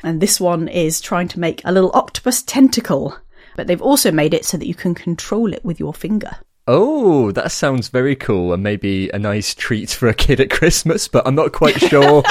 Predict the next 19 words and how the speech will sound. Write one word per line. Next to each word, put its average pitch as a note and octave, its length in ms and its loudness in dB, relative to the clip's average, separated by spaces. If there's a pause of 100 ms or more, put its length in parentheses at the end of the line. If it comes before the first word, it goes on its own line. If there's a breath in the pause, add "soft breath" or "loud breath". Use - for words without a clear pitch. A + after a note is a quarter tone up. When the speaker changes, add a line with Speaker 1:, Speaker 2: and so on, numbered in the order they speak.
(180)
Speaker 1:
<laughs> - 220 -8
Speaker 2:
how D3+ 320 2
it C#3+ 120 4
relates C3+ 500 2
to A#2 440 2
sort A#2+ 260 2
of A#2 140 0 (180 loud breath)
science C3 800 0
and, B2+ 480 4
you D3 80 4
know, A2 180 2
what C3+ 200 2
we B2+ 80 4
talk A#2+ 260 2
about A#2 160 2
on - 80 0
the A#2 80 2
podcast. G2+ 460 0
So G#2+ 300 0